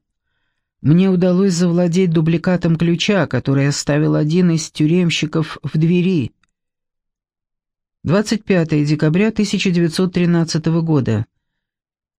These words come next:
Побег, увы, не удался, меня поймали. В качестве наказания лишили тёплого одеяла и подушки,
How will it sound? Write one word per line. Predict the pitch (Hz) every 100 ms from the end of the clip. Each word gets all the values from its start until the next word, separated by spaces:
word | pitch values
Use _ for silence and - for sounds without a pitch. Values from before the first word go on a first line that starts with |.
| _ -
Побег, | 156 160 226 240 220
увы, | 196 208
не | 202
удался, | 190 180 185 175 - 156 123 113 -
меня | 143 151 165 160
поймали. | 151 143 139 135 123 101 92 - _ _ _ _ _ _ _ _ _ _
В |
качестве | - 196 196 180 170 170
наказания | 165 165 156 185 185 170 147
лишили | 139 135 - 160
тёплого | 151 - 170 143 147 139
одеяла | 139 143 165 165
и | 151
подушки, | 147 143 160 175 - - 92